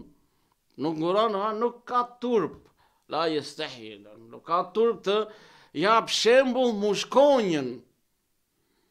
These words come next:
ose diçka më të madhe se sa ajo, do të thonë. Dikush mund të pyes, po pse, do të thonë, mushkonja, do të thonë?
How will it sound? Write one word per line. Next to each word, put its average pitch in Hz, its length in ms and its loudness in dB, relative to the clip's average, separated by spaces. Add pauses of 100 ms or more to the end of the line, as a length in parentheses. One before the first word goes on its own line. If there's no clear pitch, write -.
(380)
ose 240 300 2
diçka 254 480 0
më 240 220 -2
të 220 100 -2
madhe 180 560 2 (240)
se 131 240 -10
sa 127 240 -4
ajo, 127 240 -6
do 113 140 -20
të - 20 -20
thonë. - 120 -20 (2500)
Dikush 233 380 -2
mund 247 220 0
të - 80 -18
pyes, 262 260 -4
po 233 160 -4
pse, 247 400 0
do 127 140 -10
të 101 40 -20
thonë, 107 260 -16 (180)
mushkonja, 131 640 -6
do 90 80 -20
të 110 60 -20
thonë? 117 100 -20